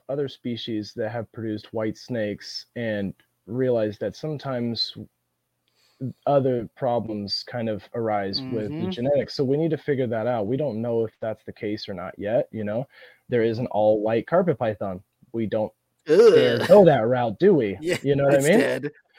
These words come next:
Speaker 2: It's
Speaker 1: We're, right.
Speaker 2: dead.
Speaker 1: And, and that's this, that's what we're talking about. So we, we wanna see a healthy white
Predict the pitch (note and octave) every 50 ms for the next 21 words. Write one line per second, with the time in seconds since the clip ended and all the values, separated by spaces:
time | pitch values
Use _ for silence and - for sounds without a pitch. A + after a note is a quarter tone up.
0 | - G3 - _ - E3 E3+ F3 A3+ A#3 - - A#3+ D4+ - B2 B2 B2 C3 E3
1 | F3 - - E3 E3 E3+ F3 E3+ _ - E3+ D#3 - - - - F3 F3 F3 -
2 | F#3 E3 D#3+ D3+ C#3+ - D#3+ D#3 D3+ - D3 C3+ B2+ A#2 - - C#3+ C3+ C#3+ D3+
3 | - - D3+ F#3 G3 F3 F#3 F#3+ E3+ B2+ - - - - - - - D#3 C#3+ C#3+
4 | C#3+ - - A2+ G#2+ - - - B2+ C3 C3 C#3 C3 _ - C3+ B2 A2+ G#2 G#2+
5 | G#2+ A2 G#2 -